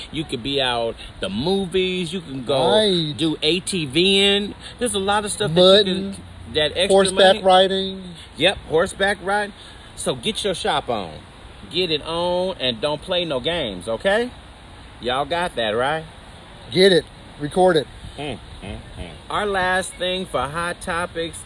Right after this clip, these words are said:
Speaker 1: is, this is crazy. I saw this and I was like, "Oh my God, we have to just throw this in there." And so,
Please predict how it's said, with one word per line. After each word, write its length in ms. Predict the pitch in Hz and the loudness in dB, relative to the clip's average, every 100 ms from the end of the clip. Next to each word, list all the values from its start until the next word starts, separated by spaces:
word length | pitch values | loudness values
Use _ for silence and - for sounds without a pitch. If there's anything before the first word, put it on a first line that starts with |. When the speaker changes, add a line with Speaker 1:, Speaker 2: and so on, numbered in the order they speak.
| 123 | -6
Speaker 1:
is, 480 | 123 117 113 107 95 - - 101 | -2 -2 -2 -4 -8 -14 -12 -6
this 260 | 180 - | -6 -8
is 80 | 208 | -14
crazy. 500 | - 131 120 101 113 | -6 -2 0 0 -2
I 120 | 131 | -2
saw 320 | 147 147 123 | -2 -2 -2
this 360 | 117 123 123 - | -2 0 0 -2
and 160 | 113 113 | -6 -4
I 140 | 110 | -2
was 200 | 110 101 | -2 -4
like, 260 | 110 104 95 | -2 -2 -2
"Oh 80 | 113 | -4
my 140 | 107 | -4
God, 240 | 95 98 95 | -2 0 0
we 120 | 120 | -2
have 240 | 120 104 | 0 -2
to 60 | 101 | -4
just 320 | 85 107 - | -10 -8 -6
throw 200 | - 113 | -2 -2
this 220 | 110 104 110 | -2 -4 -6
in 220 | 110 107 | -6 -4
there." 280 | 104 95 87 - - - - - - 123 | -2 -2 -4 -10 -14 -12 -14 -14 -8 -2
And 640 | 127 123 120 117 110 110 - - - - - - - - - - - - - - - | 2 2 2 0 -2 -6 -12 -14 -16 -16 -16 -18 -18 -18 -18 -14 -12 -10 -8 -4 0
so, 440 | 180 156 143 131 | 2 4 4 2